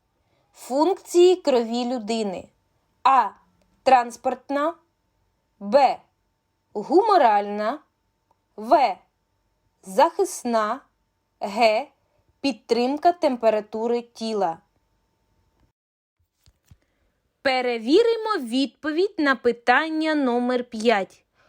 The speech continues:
Функціями крові людини є всі вірні відповіді. Транспортна, гуморальна,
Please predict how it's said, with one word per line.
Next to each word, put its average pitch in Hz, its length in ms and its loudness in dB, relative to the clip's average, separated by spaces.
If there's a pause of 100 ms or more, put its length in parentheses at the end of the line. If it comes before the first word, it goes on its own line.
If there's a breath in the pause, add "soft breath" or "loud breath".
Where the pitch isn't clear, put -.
(140)
Функціями 370 920 2
крові 294 460 0
людини 285 600 0
є 226 460 0 (380)
всі 254 760 2 (100)
вірні 240 640 2
відповіді. 190 880 -6 (680)
Транспортна, 302 1000 0
гуморальна, 262 1120 0